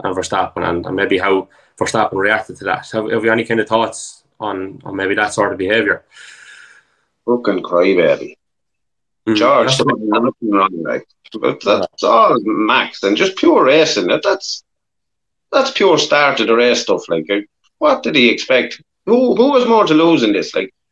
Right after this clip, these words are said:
Speaker 2: you know, in, in a much faster car anyway, just back over it and you're gonna get him in the next big long straight anyway, if you're that worried about your championship. And then, like, for him to call him what he did <laughs> when George was walking away from him, ah, Jesus Christ, on live television, what a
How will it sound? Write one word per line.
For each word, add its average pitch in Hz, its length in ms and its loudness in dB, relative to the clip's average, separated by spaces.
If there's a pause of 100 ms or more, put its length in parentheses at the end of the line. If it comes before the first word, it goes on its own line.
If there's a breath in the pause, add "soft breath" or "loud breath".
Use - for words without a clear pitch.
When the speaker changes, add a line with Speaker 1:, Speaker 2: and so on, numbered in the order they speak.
(460)
Speaker 2:
you - 60 0
know, 165 220 4
in, 131 220 2
in 143 160 0
a 139 40 2
much 190 260 4
faster 156 340 0
car 131 340 0
anyway, 117 340 2
just - 240 -4
back 104 220 -2
over 104 300 2
it 87 60 -6
and 90 100 -6
you're 95 120 -4
gonna 113 220 2
get 120 180 0
him 104 80 -4
in 101 60 -2
the 101 80 -2
next 107 240 -4
big 98 140 -2
long 101 200 2
straight 98 340 2
anyway, 104 300 2 (520)
if 104 140 -2
you're 107 260 2 (100)
that 117 220 2
worried 117 280 4
about 101 280 -2
your 92 200 0 (320)
championship. 123 540 0
And 92 120 -4
then, 139 160 2
like, 120 220 0 (600)
for 135 100 4
him 127 120 4
to 120 80 2
call 160 320 2
him 123 100 4
what 143 200 4
he 120 100 4
did 131 300 2 (400)
<laughs> - 840 -20
when 123 140 2
George 131 340 2
was 113 140 0
walking 123 320 2
away 120 260 6
from 98 180 -6
him, 92 120 -6
ah, 101 180 0
Jesus 104 460 -2
Christ, 95 320 -4
on 95 120 -4
live 101 220 0
television, 98 540 0
what 120 220 2
a 101 140 0